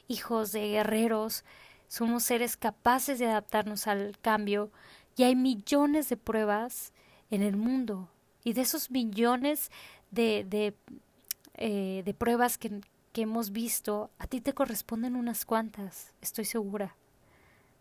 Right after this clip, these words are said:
Porque no necesito conocerte para saber que has enfrentado retos en tu vida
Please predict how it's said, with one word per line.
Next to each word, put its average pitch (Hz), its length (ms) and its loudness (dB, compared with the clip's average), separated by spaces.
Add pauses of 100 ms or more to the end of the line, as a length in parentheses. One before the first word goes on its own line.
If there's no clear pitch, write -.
(1200)
Porque 233 300 2
no 240 120 2
necesito 262 560 -2
conocerte 226 540 -4
para 208 200 -6
saber 196 420 -8 (560)
que 240 80 4
has 233 160 0
enfrentado 214 540 -4
retos 202 400 -8
en 190 80 -10
tu 202 120 -12
vida 202 400 -4